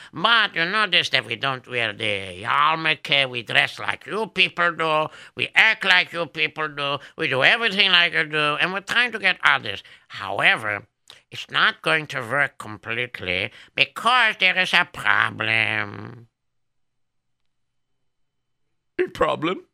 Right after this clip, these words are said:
Speaker 2: What is the problem? Oh, maybe I can explain it. Okay, so let me tell you what the problem is, okay? The zach is azoy. You see, it has to be that there's a very, very, very, very, very, very, very, very,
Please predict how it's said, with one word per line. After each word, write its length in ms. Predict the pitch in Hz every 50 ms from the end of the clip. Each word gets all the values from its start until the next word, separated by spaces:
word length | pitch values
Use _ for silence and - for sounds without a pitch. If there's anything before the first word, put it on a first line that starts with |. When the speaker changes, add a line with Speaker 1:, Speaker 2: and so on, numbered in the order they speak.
| _ _ _ _ _
Speaker 2:
What 240 | - 254 - - -
is 120 | - 381 -
the 100 | 320 285
problem? 680 | - - - 508 480 240 175 147 127 110 104 117 127 _ _ _ _ _ _ _ _ _ _ _ _ _ _ _ _ _ _ _ _ _ _ _ _ _
Oh, 320 | - 98 101 104 107 101 101
maybe 200 | 107 165 202 196
I 100 | 165 175
can 160 | 165 - 131
explain 360 | 120 - - - 110 107 98 87
it. 60 | 82 - -
Okay, 300 | 147 143 143 131 107 - _ _ - - - -
so 140 | - - 143
let 120 | 190 262
me 60 | 277
tell 140 | 180 214 196
you 80 | 180 165
what 100 | 156 -
the 60 | -
problem 340 | - - 117 110 101 101 92
is, 200 | 87 76 - _ _ _ _ _ _ - -
okay? 300 | 95 - 117 139 160 - _ _ - - - - - _ -
The 100 | 107 101
zach 260 | 120 196 240 - -
is 60 | 160
azoy. 320 | 143 123 113 131 120 92 - - _ _ _ _ _ _ -
You 100 | - 110
see, 680 | - 180 233 208 151 147 156 147 139 143 143 139 165 - _ - _ _ -
it 120 | - 110
has 200 | 113 131 139 113 - _ _ _ -
to 60 | 135
be 540 | 117 165 247 202 160 151 151 143 143 143 - _ - - _ -
that 180 | - 113 110 -
there's 220 | - 135 131 104
a 80 | 117 113 95 - -
very, 280 | - 214 233 240 240 233
very, 420 | 185 123 - 160 160 165 170 170
very, 320 | 151 110 135 139 139 143 143
very, 340 | 117 - - 127 123 123 120
very, 360 | 107 92 160 175 160 160 160
very, 340 | 139 104 - 127 123 127 123
very, 340 | 107 90 147 160 165 160 151
very, 460 | 123 - - 131 127 127 127 -